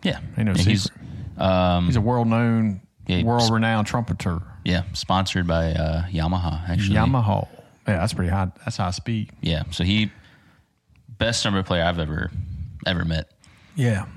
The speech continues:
Speaker 1: And sit next to him, that was even more intimidating 'cause you're
Speaker 2: Right.
Speaker 1: like
Speaker 2: And he was all, well, d-, I don't know if you remember when you were a kid, you, um, we were, I mean, you were pretty in-, insightful as a kid, you know, and, and I think you were maybe a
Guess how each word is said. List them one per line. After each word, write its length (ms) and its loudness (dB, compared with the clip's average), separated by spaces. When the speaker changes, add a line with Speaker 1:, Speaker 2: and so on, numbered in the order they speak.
Speaker 1:
And 100 0
sit 120 2
next 220 0
to 80 0
him, 320 2
that 100 4
was 120 2
even 260 2
more 300 2
intimidating 540 -2
'cause 200 -4
you're 100 4
Speaker 2:
Right. 100 2
Speaker 1:
like 240 -4
Speaker 2:
And 160 2
he 100 4
was 160 2
all, 200 2
well, 300 0
d-, 80 -2
I 40 0
don't 120 2
know 40 2
if 80 0
you 100 4
remember 280 2
when 100 4
you 100 4
were 80 2
a 40 -4
kid, 420 0
you, 260 2
um, 480 0
we 120 0
were, 80 -6
I 40 -4
mean, 140 0
you 80 0
were 80 0
pretty 320 0
in-, 300 -2
insightful 760 -2
as 60 -2
a 60 -2
kid, 360 -2
you 80 -6
know, 180 0
and, 200 0
and 380 -2
I 40 0
think 200 0
you 100 2
were 160 2
maybe 400 2
a 60 -2